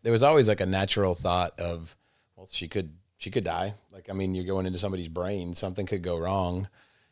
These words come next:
It was supposed to be a, um, interestingly, the,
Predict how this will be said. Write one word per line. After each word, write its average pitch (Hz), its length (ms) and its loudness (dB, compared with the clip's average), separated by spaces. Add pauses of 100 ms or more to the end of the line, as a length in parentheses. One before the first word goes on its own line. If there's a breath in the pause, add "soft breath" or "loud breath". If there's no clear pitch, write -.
(120)
It 110 80 -2
was 101 160 4
supposed 107 300 6
to 101 80 0
be 95 560 2
a, 90 640 -2 (100)
um, 85 400 -8
interestingly, 113 640 4
the, 90 280 0